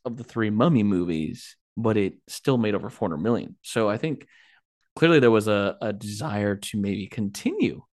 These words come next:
'Cause again, U-, Universal's gonna see if the movie's gonna make money. And even at the end, there was that tail end where it's like, you know, "I wanna go somewhere where there's no mummies. Let's go to Peru." And then, like, the tagline's like,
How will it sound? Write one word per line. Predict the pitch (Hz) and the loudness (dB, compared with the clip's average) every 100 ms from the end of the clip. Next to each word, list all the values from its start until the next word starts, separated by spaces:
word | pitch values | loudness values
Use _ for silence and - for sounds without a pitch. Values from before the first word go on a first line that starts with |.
| _ _ _ _ - | _ _ _ _ -2
'Cause | 196 | 0
again, | 220 233 240 | 2 2 2
U-, | 277 269 - | 0 -6 -4
Universal's | 202 233 240 226 | -2 2 0 2
gonna | 185 160 | 2 2
see | - 156 | 2 0
if | - 135 | 0 -4
the | - | -4
movie's | 185 214 | -2 0
gonna | 160 123 | 2 2
make | 110 - - | 0 -4 -6
money. | 113 110 98 85 - _ _ _ - | -2 0 -2 -8 -14 _ _ _ -2
And | 123 | 2
even | 147 | 4
at | 139 | 4
the | 120 | 2
end, | 120 123 | 2 2
there | 127 | 2
was | 120 | 2
that | 113 107 | 0 -2
tail | 135 123 | -2 -2
end | 131 | -2
where | 113 | -4
it's | 104 | -2
like, | 107 101 123 | -2 -2 -2
you | |
know, | 117 107 104 _ _ _ | -2 -2 -6 _ _ _
"I | 131 | 2
wanna | 156 139 | 6 6
go | 135 | 4
somewhere | 123 - 127 123 | 2 2 2 2
where | 120 | 2
there's | 117 110 117 | 0 -2 -8
no | 120 123 | -6 -4
mummies. | 117 113 107 92 - _ _ _ - | -4 -2 -4 -6 -12 _ _ _ -10
Let's | - 143 | -4 2
go | 196 | 4
to | 139 | 6
Peru." | - 131 131 117 90 - _ _ _ - | 4 4 4 6 4 -2 _ _ _ -2
And | |
then, | 120 | 2
like, | 113 104 | 2 0
the | 107 | -2
tagline's | - 104 101 104 101 | 0 -2 0 -4 -4
like, | 104 90 - | -4 -6 -10